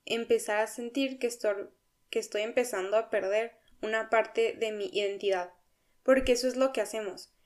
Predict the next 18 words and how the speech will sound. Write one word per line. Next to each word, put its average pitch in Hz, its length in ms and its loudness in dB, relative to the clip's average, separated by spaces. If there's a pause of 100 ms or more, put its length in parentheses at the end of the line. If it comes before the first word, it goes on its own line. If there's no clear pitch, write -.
(160)
Hacemos 247 580 0
que 285 160 0
nuestra 262 800 0
identidad 214 720 -2 (100)
personal 240 640 -4 (300)
sea 220 220 2
una 226 240 0
serie 233 380 4
de 226 40 8
etiquetas 220 720 -2 (260)
que 247 140 2
no 214 120 0
representan 202 840 -2 (100)
a 208 120 -8
quién 196 300 -6
somos 196 560 -8
como 202 480 -4
persona. 190 520 -4